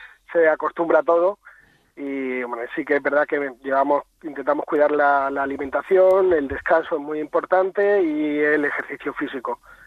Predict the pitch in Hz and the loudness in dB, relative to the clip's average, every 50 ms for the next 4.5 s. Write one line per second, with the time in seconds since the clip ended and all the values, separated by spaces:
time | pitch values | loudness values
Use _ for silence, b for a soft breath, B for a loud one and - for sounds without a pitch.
0 | B B B B - 139 - - 160 147 165 160 151 156 156 151 160 147 156 147 | B B B B -8 -8 -4 -4 -4 -2 0 2 2 2 2 0 0 0 2 2
1 | 151 151 147 139 147 143 - 156 147 147 147 - - 165 156 156 156 143 147 156 | 2 0 2 0 -2 -4 -4 -4 0 0 -2 0 0 0 0 0 -2 -2 -2 -2
2 | 147 143 143 - - 151 147 147 - - 147 - - 160 _ - 151 143 143 139 | -2 -2 -2 -4 -2 -2 -2 -2 -6 -8 -14 -14 -16 -18 _ -4 -2 0 0 0
3 | 139 131 131 135 127 - 151 139 147 - 151 147 - 160 156 147 143 143 - - | 0 0 -2 -6 -4 -4 -6 -6 -6 -6 -6 -12 -12 -6 -2 0 2 2 0 -2
4 | 139 143 139 139 135 135 139 135 156 | -6 -6 -4 -4 -6 -6 -6 -8 -12